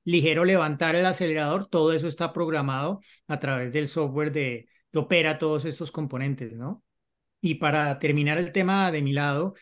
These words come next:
que seguramente los chicos tendrán algo que, que agregar, em, estas cajas obviamente también están limitadas por el reglamento en sus piezas, eh, y pues están, digámoslo, formadas por diferentes componentes que son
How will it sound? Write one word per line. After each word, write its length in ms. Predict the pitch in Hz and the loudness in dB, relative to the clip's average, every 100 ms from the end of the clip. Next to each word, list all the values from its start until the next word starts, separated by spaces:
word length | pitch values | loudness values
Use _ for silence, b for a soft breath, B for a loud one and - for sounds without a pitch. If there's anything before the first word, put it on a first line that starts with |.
| B | B
que 120 | - | -8
seguramente 460 | 135 131 143 156 165 | -4 -2 -2 -4 -2
los 120 | 160 | -4
chicos 260 | - 143 151 | -4 -8 -6
tendrán 340 | 156 135 139 | -6 -4 -4
algo 300 | 147 151 156 | -4 -2 -4
que, 320 | 160 151 131 B B | -2 -2 -2 B B
que 100 | - | 0
agregar, 540 | 160 160 156 151 185 339 | 2 4 4 2 0 -2
em, 680 | 185 151 147 143 143 139 139 - - _ _ | 0 0 0 0 0 -2 -4 -12 -20 _ _
estas 500 | 160 147 - 180 151 | -6 -4 0 0 0
cajas 380 | - 175 160 165 | 0 0 0 0
obviamente 400 | 165 156 156 147 | 0 2 0 -4
también 240 | 156 143 135 | -4 -4 -4
están 260 | 139 156 160 | -2 -2 0
limitadas 960 | 165 147 165 147 143 175 196 - - _ _ - | 0 0 0 0 0 -2 -6 -12 -20 _ _ -4
por 280 | 156 151 | -2 0
el 120 | 139 135 | -2 0
reglamento 640 | 139 139 139 139 156 214 | 0 0 0 0 -2 -4
en 160 | 214 170 | -4 -6
sus 280 | - 139 - | -6 -10 -6
piezas, 640 | - 170 156 175 220 - b b b b | 0 4 4 2 -6 -8 b b b b
eh, 520 | 147 135 131 127 127 135 | -8 -4 -4 -4 -8 -8
y 160 | 170 151 | -6 -4
pues 400 | 143 131 - - | -2 -4 -8 -8
están, 560 | 160 147 160 156 160 147 _ _ _ | -6 -2 -2 -2 -6 -10 _ _ _
digámoslo, 340 | 185 180 185 | -2 2 0
formadas 420 | 190 190 175 180 202 | 2 2 2 2 2
por 140 | 240 | 2
diferentes 460 | 220 170 160 147 185 | 2 0 0 -2 -2
componentes 460 | 208 190 165 160 208 | 0 0 0 -4 -2
que 140 | 196 | -2
son 240 | 151 175 | 0 -4